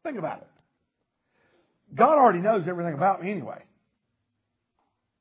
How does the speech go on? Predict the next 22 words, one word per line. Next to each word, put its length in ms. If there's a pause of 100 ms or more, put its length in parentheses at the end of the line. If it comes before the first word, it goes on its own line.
(1200)
And, 180
and 200
I've 120
told 160
you 80
this 140
before, 580 (240)
using 380
our 160
terminology, 680 (220)
you 100
can't 320
brown 340
nose 260
God. 320
It 100
don't 180
work. 380 (1600)
'Cause 140
he 120
knows 300
everything. 480